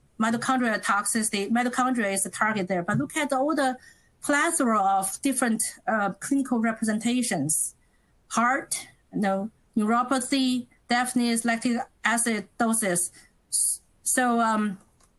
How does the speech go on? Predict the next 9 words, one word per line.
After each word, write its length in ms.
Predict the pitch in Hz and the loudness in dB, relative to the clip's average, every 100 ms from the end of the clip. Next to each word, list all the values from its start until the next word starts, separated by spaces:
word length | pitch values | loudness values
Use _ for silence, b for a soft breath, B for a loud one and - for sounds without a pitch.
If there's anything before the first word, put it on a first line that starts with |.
| _ _ _ _ _ - | _ _ _ _ _ -2
at 140 | 247 | 0
that 160 | 262 269 | 0 0
time, 340 | - 240 208 | 0 2 2
imagine 540 | 208 220 226 247 233 214 | 0 0 2 2 0 0
you're 220 | 220 220 | 0 0
in 200 | 208 202 | 0 0
the 300 | 196 185 175 - _ - | 0 -2 -4 -12 _ -6
nineteen 500 | 196 196 196 196 185 185 | -2 0 0 0 -2 -2
eighty, 380 | 202 208 196 | -2 0 0